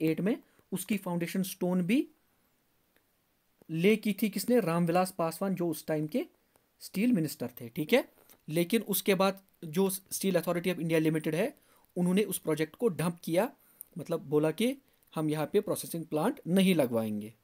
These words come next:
because हमारा इससे काफ़ी लॉस होगा। ठीक है, लेकिन अब क्या हुआ? रिसेंट डेवलपमेंट ये है कि जो जेएसडब्ल्यू स्टील है, वो अब सेटअप करेगा डेढ़ सौ करोड़ का स्टील प्लांट in South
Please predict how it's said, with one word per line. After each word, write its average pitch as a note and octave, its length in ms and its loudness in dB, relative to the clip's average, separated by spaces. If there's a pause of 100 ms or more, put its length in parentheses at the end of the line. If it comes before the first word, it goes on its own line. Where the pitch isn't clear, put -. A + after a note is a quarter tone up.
because D3+ 300 -4
हमारा C#3+ 340 -4 (400)
इससे D#3+ 220 -4
काफ़ी F3+ 340 -4
लॉस F3 360 4
होगा। A2 200 -8
ठीक D#3 240 -6
है, C4 140 2 (680)
लेकिन E3+ 260 0
अब F#3+ 260 0
क्या G#3 100 4
हुआ? F#3+ 200 0
रिसेंट G3 340 2
डेवलपमेंट E3+ 440 2
ये E3+ 120 0
है G#3 260 0 (320)
कि F3 80 -6
जो D#3+ 180 -2
जेएसडब्ल्यू E3+ 500 2
स्टील F3 320 -4
है, A#3 220 -4 (340)
वो A3+ 280 10
अब G#3+ 140 4
सेटअप F#3+ 340 2
करेगा D#3 420 0 (400)
डेढ़ G3 240 6
सौ G3 140 -2
करोड़ D#3 280 0
का F3 100 -6
स्टील F3+ 260 -2
प्लांट D#3+ 320 -4
in F3+ 80 -4
South D#3 320 -2